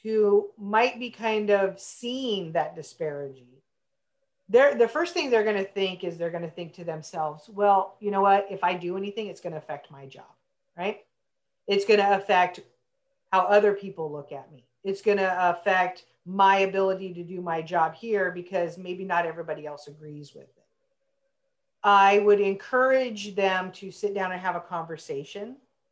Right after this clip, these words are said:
Uh, and maybe it wouldn't be s-, that person that they're working with in their agency.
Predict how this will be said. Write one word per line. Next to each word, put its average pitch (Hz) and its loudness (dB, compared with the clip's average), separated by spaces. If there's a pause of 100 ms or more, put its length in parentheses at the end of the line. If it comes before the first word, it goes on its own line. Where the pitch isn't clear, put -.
(420)
Uh, 185 -2 (140)
and 330 -4
maybe 359 -2 (260)
it 285 -4
wouldn't 311 -6
be 208 -6
s-, - -10
that 185 0
person 160 -8
that 160 -6
they're 156 0
working 160 -4
with 214 -2
in 185 -6
their 170 -2
agency. 214 -10